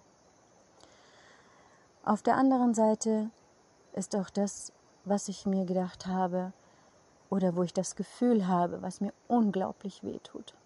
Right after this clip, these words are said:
Ich schäme mich sogar teilweise dafür, muss ich ganz ehrlich sagen, vor allen Dingen, wenn ich weiß, dass ich die Kontaktperson bin. Ich hab die Kontakte hergestellt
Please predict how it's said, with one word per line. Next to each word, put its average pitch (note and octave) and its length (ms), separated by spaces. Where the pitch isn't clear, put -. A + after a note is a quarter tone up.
Ich G3+ 100
schäme G3+ 360
mich F3 200
sogar - 340
teilweise E3+ 520
dafür, F#3 420
muss F3+ 200
ich - 140
ganz F3+ 240
ehrlich F3 260
sagen, F#3+ 360
vor - 160
allen F3 260
Dingen, E3+ 380
wenn F#3 180
ich - 220
weiß, F#3+ 400
dass F3+ 200
ich F#3+ 140
die - 120
Kontaktperson F3 1000
bin. E3+ 340
Ich F#3+ 180
hab G3 140
die F3+ 100
Kontakte F3 520
hergestellt E3+ 800